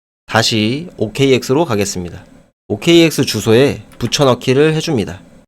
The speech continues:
하단에 수량은 맥스, 넥스트 클릭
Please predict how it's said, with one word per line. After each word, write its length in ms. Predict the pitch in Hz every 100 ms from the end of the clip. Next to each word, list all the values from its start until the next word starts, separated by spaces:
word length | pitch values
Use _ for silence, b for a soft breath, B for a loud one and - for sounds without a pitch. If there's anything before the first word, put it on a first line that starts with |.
| _ 139
하단에 600 | 143 123 92 95 101 - -
수량은 580 | - 190 180 180 196 180
맥스, 460 | 107 - - 82 - _ -
넥스트 440 | 107 - - 156
클릭 320 | - 135 95